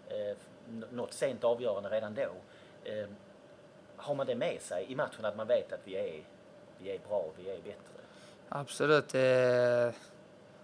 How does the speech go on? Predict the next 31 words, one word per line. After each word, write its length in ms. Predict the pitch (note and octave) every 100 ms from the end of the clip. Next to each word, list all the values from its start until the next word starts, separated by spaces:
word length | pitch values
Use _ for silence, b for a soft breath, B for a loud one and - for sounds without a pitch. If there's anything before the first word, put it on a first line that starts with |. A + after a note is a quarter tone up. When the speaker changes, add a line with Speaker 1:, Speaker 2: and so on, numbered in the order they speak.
| - -
Speaker 2:
har 80 | C3
man 180 | B2+
gjort 160 | C3+ B2+
det 80 | C3
en 120 | C3
gång 140 | B2+ A#2+
så 140 | B2
kan 160 | A#2 B2
man 120 | B2+
göra 200 | B2+ B2
det 120 | A#2+
två 200 | - C3
gånger. 360 | B2 B2 A#2+ - - - - - -
Avgöra 420 | - A#2+ A#2+ A#2+
sent. 340 | A2+ B2+ A#2 -
Så 1080 | - - B2 A#2+ A#2+ A#2+ A#2+ A#2+ A#2+ A#2+ B2 - B B B B B B B B
det 100 | B2+
är 60 | C3
bara, 360 | C3 C3+ B2
det 120 | B2+ B2+
finns 340 | - D3 -
i, 920 | C3 B2+ B2+ B2 B2 B2 B2 A#2+ A#2+ B B B B B B B - - - - -
alltså, 260 | B2 A#2+ B2
i 60 |
huvudet 520 | B2 C3 B2+ B2 B2 -
att, 240 | B2 -
eh, 60 | C3
vi 220 | B2+ B2+
kan 200 | C#3 C3
göra 240 | C3 B2
det. 140 | B2